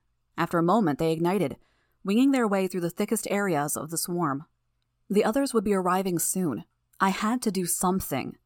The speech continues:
That urgency, more than anything, seemed to translate into an order for my swarm. They began moving,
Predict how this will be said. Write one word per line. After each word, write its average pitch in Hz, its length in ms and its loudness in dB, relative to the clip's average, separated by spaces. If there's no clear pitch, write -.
That 180 220 0
urgency, 196 460 0
more 165 180 2
than 165 120 0
anything, 170 540 -4
seemed 180 260 -4
to 170 60 -8
translate 214 520 -2
into 180 200 -2
an - 80 0
order 180 340 -2
for - 120 -6
my 151 140 0
swarm. 151 480 -2
They 175 120 0
began 196 360 0
moving, 165 440 -2